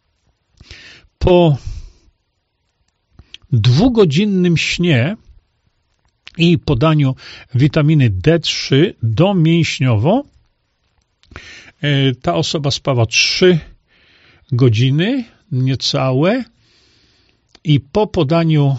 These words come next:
e, tej witaminy D trzy i trzygodzinnym śnie ta osoba wstała, jakby nigdy nie miała objawów covid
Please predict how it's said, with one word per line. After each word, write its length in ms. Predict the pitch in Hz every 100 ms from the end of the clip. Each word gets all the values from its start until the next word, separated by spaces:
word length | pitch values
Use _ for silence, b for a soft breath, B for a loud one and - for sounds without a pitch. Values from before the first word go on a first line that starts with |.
| -
e, 140 | 143 131
tej 160 | 160
witaminy 480 | 147 160 160 151 139
D 140 | 120
trzy 280 | 127 - 196
i 180 | 196 139
trzygodzinnym 720 | - - 160 143 160 147 131
śnie 520 | - - 165 175 180 165 B B -
ta 120 | 156
osoba 360 | 147 - 135 131
wstała, 500 | - - 147 143 127 B B -
jakby 480 | 139 131 117 139 151
nigdy 680 | 131 151 214 196 165 190 196
nie 220 | 123 123
miała 400 | 117 135 156 143 -
objawów 720 | - 107 107 123 104 120 - -
covid 460 | - 104 107 95 -